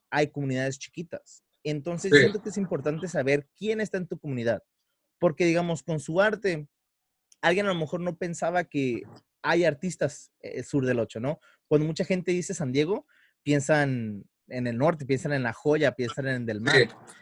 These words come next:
Speaker 1: Y más que nada fue una de las razones por las que empecé el podcast, porque dije, "No, o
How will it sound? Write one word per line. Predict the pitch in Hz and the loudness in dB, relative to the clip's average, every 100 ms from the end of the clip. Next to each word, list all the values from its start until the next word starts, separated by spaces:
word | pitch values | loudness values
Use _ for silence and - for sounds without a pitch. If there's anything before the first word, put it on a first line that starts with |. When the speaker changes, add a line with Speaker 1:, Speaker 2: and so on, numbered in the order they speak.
| - - 135 | -20 -12 -4
Speaker 1:
Y | 135 | 0
más | 143 147 | 0 0
que | 160 | 0
nada | 156 170 | 2 2
fue | 160 170 - | 0 -4 -4
una | 160 170 | -2 2
de | 156 | 2
las | 131 | 2
razones | 151 151 143 | -2 -4 -4
por | 135 | -2
las | 123 117 - | -2 -2 -6
que | 120 | -8
empecé | 110 110 127 | -8 -6 -6
el | |
podcast, | 117 202 208 165 - | -4 -4 -4 -8 -10
porque | 135 139 | -8 -8
dije, | - 127 | -6 -8
"No, | 165 | -6
o | 269 | -6